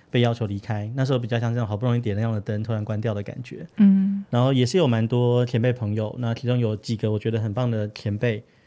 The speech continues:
Speaker 1: 他有一次约我吃饭的时候在聊一件事情，然后他讲说工作上有几种状况。那第一种人可能很可惜，就他觉得他穷尽一生都没有办法找到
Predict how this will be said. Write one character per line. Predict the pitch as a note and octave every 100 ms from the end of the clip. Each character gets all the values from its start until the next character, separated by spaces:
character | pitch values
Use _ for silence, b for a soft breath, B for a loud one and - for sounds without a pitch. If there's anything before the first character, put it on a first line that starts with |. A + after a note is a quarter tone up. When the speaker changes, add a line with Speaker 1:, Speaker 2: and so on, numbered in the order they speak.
| _
Speaker 1:
他 | C3+ B2
有 |
一 | G#2+
次 | C#3
约 | C3+
我 | C#3
吃 | A2 -
饭 | B2+ B2+
的 |
时 | A2
候 |
在 | A#2 A#2
聊 | G#2
一 | G2+
件 | A2+ G#2+
事 | A2
情， | - - D3+ - -
然 | C#3+
后 |
他 | F#3+
讲 | B2
说 | G#2 C3
工 | C#3 D3+
作 | D#3+
上 | C3 C#3+ B2
有 | G#2+
几 | - A2
种 | A2
状 | G2 A2
况。 | G#2+ A2+ G#2 b b b b b
那 | A#2+ A#2+
第 | D3+
一 | F3+
种 | C#3
人 | G#2+ G#2
可 | G#2+
能 | G2+
很 | A2
可 | A2+ G#2
惜， | - G2
就 | A#2+
他 | A#2+
觉 | B2 A2+
得 | G#2+
他 | A#2+
穷 | - G#2
尽 | A#2
一 | A#2+
生 | A2+ A2+ G#2+
都 | A2
没 |
有 | G#2+
办 | A2+
法 | G#2 G2+
找 | - G2
到 | A2 G#2